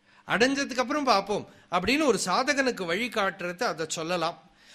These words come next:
ஆனா சாதகனுக்கு கூட சிலப்போ இதையும் சொல்லலாம். எப்படின்னாக்கா, இப்ப மகாராஷ்டிரத்துல இருக்க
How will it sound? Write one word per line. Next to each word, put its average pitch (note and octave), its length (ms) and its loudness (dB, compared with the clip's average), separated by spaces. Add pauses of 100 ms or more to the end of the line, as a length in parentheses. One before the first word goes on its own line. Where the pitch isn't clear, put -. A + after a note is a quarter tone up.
ஆனா E3 160 -6
சாதகனுக்கு G3 800 -2
கூட A#3+ 240 -2
சிலப்போ G#3+ 280 -2
இதையும் G3+ 280 -2
சொல்லலாம். C3 520 -8 (420)
எப்படின்னாக்கா, D#3 880 -4 (420)
இப்ப D#3 180 -8
மகாராஷ்டிரத்துல D#3+ 680 -4
இருக்க C#3+ 320 -6